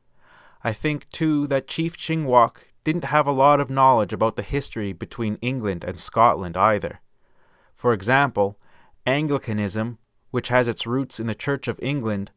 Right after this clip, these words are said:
began in England, hence the name. Although Christianity as a general religion had been in England by at least the late sixth century, the Church of England proper has as its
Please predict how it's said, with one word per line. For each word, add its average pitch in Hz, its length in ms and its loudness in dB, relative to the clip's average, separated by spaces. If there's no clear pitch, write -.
began 139 420 2
in 123 100 0
England, 92 520 -4
hence 123 300 -4
the 107 140 -4
name. 101 380 -2
Although 151 340 4
Christianity 147 920 -6
as 117 140 -4
a 113 100 -2
general 123 480 -2
religion 107 500 -4
had 101 260 -10
been 127 220 -4
in 117 140 -6
England 110 540 -6
by 107 180 2
at 104 140 0
least 123 300 -6
the 110 120 -6
late 120 320 -4
sixth - 460 -12
century, 110 580 -6
the 143 80 -2
Church 165 360 -4
of 139 140 -6
England 131 460 -6
proper 110 540 2
has 131 340 0
as 117 220 -2
its 113 160 -6